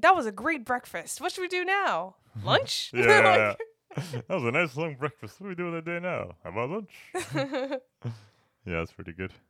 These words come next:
Speaker 1: That's really m-, all my best worst, but, I mean, just out of my own curiosity, do you have a favorite Muppet?
Speaker 2: Uh, I do, and I also picked, so I picked best worst Muppet, like, in the s-, in, in the sense of how they were used in this movie.
Speaker 1: Uh-huh.
Speaker 2: Not, like, in general, but I'll be, I can answer that too.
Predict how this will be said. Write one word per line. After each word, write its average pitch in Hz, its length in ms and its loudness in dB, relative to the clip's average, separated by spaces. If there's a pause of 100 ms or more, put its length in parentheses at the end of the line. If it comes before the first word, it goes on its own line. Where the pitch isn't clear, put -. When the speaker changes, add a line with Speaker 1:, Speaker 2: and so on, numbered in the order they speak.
(100)
Speaker 1:
That's 330 200 -4
really 359 380 -2
m-, 220 300 -10
all 226 220 2
my 196 220 0
best 233 260 -2
worst, 269 340 -4
but, 220 280 -2
I 196 60 -6
mean, 196 220 -8
just 247 180 -6
out 190 140 -2
of 185 60 -2
my 175 260 -4
own 185 160 -4
curiosity, 170 680 -8
do 175 140 -16
you 254 120 -4
have 180 280 -2
a 220 80 -2
favorite 254 340 -4
Muppet? 277 360 -6 (380)
Speaker 2:
Uh, 104 280 4 (100)
I 110 60 2
do, 110 480 2
and 117 120 2
I 120 60 4
also 147 260 2
picked, 143 280 -8
so 131 100 2
I 127 80 8
picked - 480 -4
best 123 240 0
worst 117 300 -2
Muppet, 110 440 0
like, 95 280 -4
in 107 120 -10
the 95 60 -6
s-, - 480 -14
in, 110 180 -10 (140)
in 113 160 -4
the 98 80 -4
sense 101 260 -8
of 92 100 -8
how 101 100 2
they 95 100 0
were 92 100 -2
used 92 340 -6
in 87 120 -6
this 82 240 -10
movie. 104 520 -6
Speaker 1:
Uh-huh. 196 400 -4
Speaker 2:
Not, 101 160 4
like, 95 160 0
in 87 100 -8
general, 104 360 2
but 92 120 2
I'll 95 80 6
be, 90 260 -8
I 101 140 -2
can 87 100 -12
answer 87 200 -8
that 80 240 -8
too. 92 340 -8